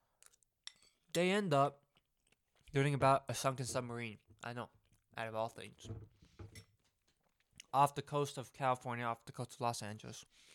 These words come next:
near Catalina Island. For those who are born and raised in California, you'll know where Catalina Island is. And so they go to the submarine. It's a cool scene. I liked writing those chapters, actually. It's a bit random,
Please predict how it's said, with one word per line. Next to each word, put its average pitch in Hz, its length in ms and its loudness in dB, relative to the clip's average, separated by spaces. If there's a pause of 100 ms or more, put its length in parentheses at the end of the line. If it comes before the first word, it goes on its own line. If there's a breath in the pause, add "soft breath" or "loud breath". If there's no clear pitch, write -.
(200 soft breath)
near 135 200 0
Catalina 123 500 2
Island. 107 320 -2 (500 loud breath)
For 120 160 -8
those 117 240 -2
who 120 140 -4
are 120 160 2
born 123 240 0
and 120 100 -4
raised 123 140 -2
in 123 80 -14
California, 123 400 -2
you'll 117 180 -2
know 117 140 -4
where 117 100 -4
Catalina 117 480 -6
Island 110 320 -12
is. 123 200 -12 (1300 soft breath)
And 139 220 -4
so 151 100 -6
they 147 60 0
go 156 140 4
to - 100 -2
the 147 80 -4
submarine. 143 640 0 (400 loud breath)
It's 143 120 -2
a 156 40 -4
cool 196 240 2
scene. 139 320 -2
I 127 80 4
liked 135 320 4
writing 131 180 0
those 123 140 -6
chapters, 123 280 -6
actually. - 360 -10 (420 loud breath)
It's - 100 -6
a 165 40 -2
bit 185 120 2
random, 165 680 4